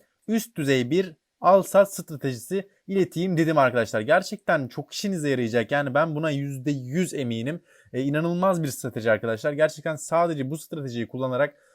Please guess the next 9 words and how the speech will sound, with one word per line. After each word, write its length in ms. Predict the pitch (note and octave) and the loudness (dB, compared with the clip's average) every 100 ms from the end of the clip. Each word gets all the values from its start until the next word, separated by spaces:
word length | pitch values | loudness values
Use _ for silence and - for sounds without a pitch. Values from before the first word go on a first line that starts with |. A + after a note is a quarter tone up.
| _ | _
çok 340 | - F3 - | -2 -2 -4
güzel 260 | C3 C3+ C#3+ | 2 4 4
gelirler 560 | C3+ C3 B2+ C3+ D3 - _ _ _ | 2 -2 0 2 0 -4 _ _ _
elde 460 | C#3+ C#3+ B2 C#3 C#3 | 2 2 4 2 2
edilebiliyor 800 | C3 C#3+ C#3+ C3 C#3 B2+ C3+ C#3+ - - C#3 | 0 2 2 2 2 6 8 6 2 -2 2
bu 160 | D#3 E3 - | 2 0 0
piyasada 400 | C#3 C#3+ C#3 B2 | 2 2 4 4
arkadaşlar. 420 | A2+ B2 C3+ E3+ | 6 4 4 2
Fakat 400 | - C#3+ G3 | 2 2 2